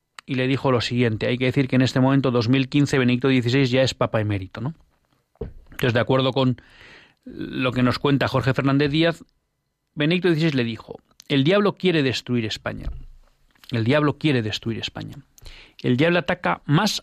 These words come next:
a los mejores y por eso ataca a España. Y quiere destruir España. El diablo sabe lo que ha hecho España a lo largo de su historia.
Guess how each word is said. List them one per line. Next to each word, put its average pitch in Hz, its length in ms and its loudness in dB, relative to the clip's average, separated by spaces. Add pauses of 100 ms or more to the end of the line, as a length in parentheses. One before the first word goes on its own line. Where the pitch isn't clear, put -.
a 135 60 -2
los 123 160 0
mejores 117 600 -2 (240)
y 127 80 -2
por 123 160 2
eso 147 160 0
ataca 131 240 -2
a 110 40 -2
España. 107 520 -8 (840)
Y 123 120 -4
quiere 147 240 2
destruir 117 400 0
España. 104 440 -6 (760)
El 123 120 2
diablo 156 240 2
sabe 165 220 0
lo 139 100 0
que 151 80 -4
ha 151 40 0
hecho 147 140 -4
España 175 360 0
a 143 40 2
lo 127 100 2
largo 139 260 0
de 120 80 -2
su - 120 -6
historia. 110 500 -6